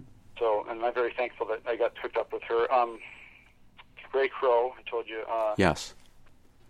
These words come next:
Speaker 1: who else? I have met Jeff Meldrum,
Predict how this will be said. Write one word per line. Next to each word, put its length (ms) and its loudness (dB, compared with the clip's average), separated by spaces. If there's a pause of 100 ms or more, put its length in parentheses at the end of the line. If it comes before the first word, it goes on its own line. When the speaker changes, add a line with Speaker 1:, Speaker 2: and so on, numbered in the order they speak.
(280)
Speaker 1:
who 160 -8
else? 160 -6 (1200)
I 120 4
have 160 2
met 200 -2
Jeff 200 0
Meldrum, 420 -2